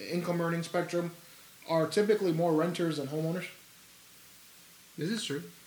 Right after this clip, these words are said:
Speaker 1: Wouldn't it be smarter to, to, and rather than get, hand these people an extra six hundred bucks a week, to contact their landlords or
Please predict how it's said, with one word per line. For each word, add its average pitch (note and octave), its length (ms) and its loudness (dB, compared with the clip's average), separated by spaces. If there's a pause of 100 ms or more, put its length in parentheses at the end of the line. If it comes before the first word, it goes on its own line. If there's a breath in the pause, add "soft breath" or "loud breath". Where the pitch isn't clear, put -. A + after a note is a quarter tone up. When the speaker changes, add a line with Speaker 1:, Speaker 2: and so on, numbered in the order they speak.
(540 loud breath)
Speaker 1:
Wouldn't G#3+ 320 8
it G#3 100 4
be F#3+ 120 -2
smarter F3 460 2
to, D#3 280 0 (160)
to, C#3+ 380 -2
and D3 120 -8 (140)
rather F3+ 260 4
than D#3+ 180 0
get, D3+ 160 -4
hand E3+ 220 -2
these E3+ 140 -2
people D#3 320 0
an D3 80 -2
extra D3+ 200 -4
six E3 220 -4
hundred D3+ 280 -2
bucks D3+ 200 -4
a C#3 60 -6
week, D3+ 240 0 (300 loud breath)
to D#3 100 -2
contact D#3+ 460 0
their C#3+ 100 -2
landlords D#3 580 4
or C#3 80 -2